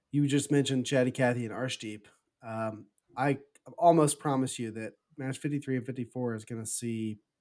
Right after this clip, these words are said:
Piyush Chawla and Chatty Cathy sitting in my bowler spots 'cause they are pretty reliable, good to have for those turnarounds, pretty cheap. Well, at least Piyush is cheap.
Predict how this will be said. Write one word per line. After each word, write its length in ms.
Piyush 480
Chawla 460
and 220
Chatty 260
Cathy 420
sitting 480
in 120
my 100
bowler 280
spots 480
'cause 140
they 180
are 400
pretty 140
reliable, 460
good 180
to 60
have 280
for 100
those 220
turnarounds, 560
pretty 180
cheap. 320
Well, 240
at 80
least 260
Piyush 260
is 80
cheap. 320